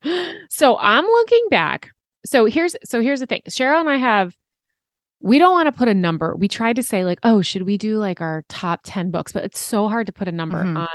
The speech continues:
Speaker 1: on our favorite
Speaker 2: It
Speaker 1: book
Speaker 2: is.
Speaker 1: because, and, and I, we've never rated a book. I really don't like rating books. We've had this discussion before. I don't like rating them because a book that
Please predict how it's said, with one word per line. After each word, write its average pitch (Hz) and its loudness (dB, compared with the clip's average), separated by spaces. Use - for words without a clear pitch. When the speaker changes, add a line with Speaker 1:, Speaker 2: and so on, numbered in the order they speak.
Speaker 1:
on 160 -12
our 180 -4
favorite 170 -4
Speaker 2:
It 156 -6
Speaker 1:
book 143 -4
Speaker 2:
is. - -14
Speaker 1:
because, 196 0
and, 180 -4
and 185 -2
I, 185 -2
we've 196 -2
never 214 0
rated 190 2
a 160 -6
book. - -8
I - -2
really 240 2
don't 226 2
like 170 0
rating 170 -2
books. 160 -6
We've 180 -4
had 175 -4
this 170 -10
discussion 175 -6
before. 170 -2
I 220 2
don't 214 2
like 180 -2
rating 185 -2
them 190 -2
because 180 -4
a 180 -6
book 185 -2
that - -4